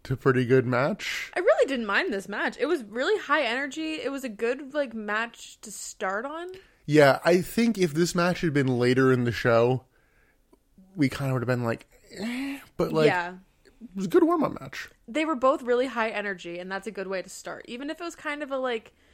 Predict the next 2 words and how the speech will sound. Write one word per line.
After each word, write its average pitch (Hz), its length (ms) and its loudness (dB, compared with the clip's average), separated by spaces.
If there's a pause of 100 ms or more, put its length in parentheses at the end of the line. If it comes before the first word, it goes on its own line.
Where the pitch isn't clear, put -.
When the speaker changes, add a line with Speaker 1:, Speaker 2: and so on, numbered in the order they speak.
(360)
Speaker 2:
underwhelming 233 1000 -2 (640)
move 240 680 -4